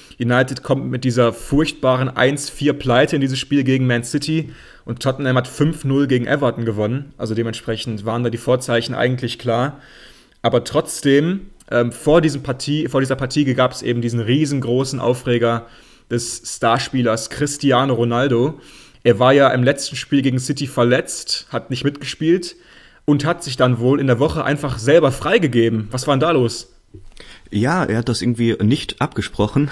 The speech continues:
Speaker 2: Also das ist jetzt rausgekommen. Ralf Rangnick wusste nichts davon. Doch er hat sich selber ein bisschen abgesetzt, ist nach Portugal geflogen und hat da ein paar Tage verbracht. Ob das jetzt Regeneration zum Physio, zu Familie, zu keine Ahnung was,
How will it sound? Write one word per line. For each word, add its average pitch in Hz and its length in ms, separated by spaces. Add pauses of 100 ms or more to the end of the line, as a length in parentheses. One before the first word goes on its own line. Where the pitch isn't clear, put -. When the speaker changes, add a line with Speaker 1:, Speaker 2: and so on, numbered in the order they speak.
(120)
Speaker 2:
Also 95 220
das 98 160
ist - 140
jetzt - 280
rausgekommen. 110 580
Ralf 95 340
Rangnick 104 300
wusste 135 280
nichts - 240
davon. 135 360 (380)
Doch 113 160
er 107 100
hat 107 80
sich 95 160
selber 107 280
ein 104 60
bisschen 107 300
abgesetzt, - 600
ist - 160
nach 92 280
Portugal 110 500
geflogen 117 580 (320)
und 98 180
hat 117 120
da 104 100
ein 101 120
paar 92 240
Tage 113 320
verbracht. 87 720 (360)
Ob - 180
das 95 220
jetzt 95 280
Regeneration 107 1080
zum 104 220
Physio, 110 540
zu - 180
Familie, 107 640
zu - 220
keine 98 280
Ahnung 110 240
was, 107 260